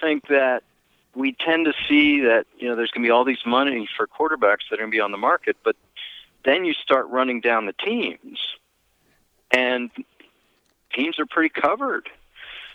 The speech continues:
whether it's with young guys, whether it's with the people they have now. Um, you know, people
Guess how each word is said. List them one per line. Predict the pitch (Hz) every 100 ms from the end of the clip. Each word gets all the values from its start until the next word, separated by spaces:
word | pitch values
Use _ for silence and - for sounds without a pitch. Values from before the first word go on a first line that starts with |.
| _ _
whether | 139 139 139
it's | -
with | 143 135
young | 123 139 170
guys, | 185 196 226 240 - - _ _ _ _ _ _ _ _ _ _ _ _ _
whether | 127 135 143 143 131
it's | 123 -
with | 135 135 -
the | 135
people | - 143 156
they | 139 123
have | 131 123
now. | 117 113 127 185 185 - - - _ - - _ _ _ _ -
Um, | 123 123 113 113 113 113
you | 135
know, | 113
people | 113 135 131